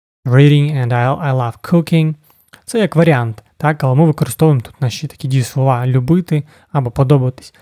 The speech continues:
А ми хочемо використовувати саме фразу з «to be». Наша фраза «to be fond of», так? І, відповідно, як ми скажемо, «Я люблю читати та готувати». Читати — «reading», готувати — «cooking».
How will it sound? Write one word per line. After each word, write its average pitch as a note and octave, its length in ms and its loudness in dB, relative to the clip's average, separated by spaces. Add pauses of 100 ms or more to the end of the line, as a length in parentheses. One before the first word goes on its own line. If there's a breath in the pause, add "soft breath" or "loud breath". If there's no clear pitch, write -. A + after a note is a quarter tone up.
(140 soft breath)
А B2 100 -2
ми E3+ 240 0
хочемо C#3 300 -4
використовувати D#3 600 -2
саме C3+ 300 -2
фразу D3 580 0
з - 100 -8
«to D3+ 140 -2
be». B2+ 260 -2 (460 soft breath)
Наша A#2+ 220 -2
фраза C#3+ 320 0
«to C3 240 -4
be D3+ 280 2 (160)
fond C3+ 420 0
of», B2+ 280 -4 (160)
так? - 300 -14 (600 soft breath)
І, C#3 60 2
відповідно, D3 340 0
як D3 160 2
ми C3+ 80 0
скажемо, B2 420 -6
«Я A#2+ 260 0
люблю A#2+ 300 0
читати F#3 540 -4 (440)
та D3+ 280 0 (120)
готувати». C3 640 -2
Читати — B2+ 560 -4
«reading», D#3 520 2
готувати — C#3 680 0 (120)
«cooking». C#3+ 400 -6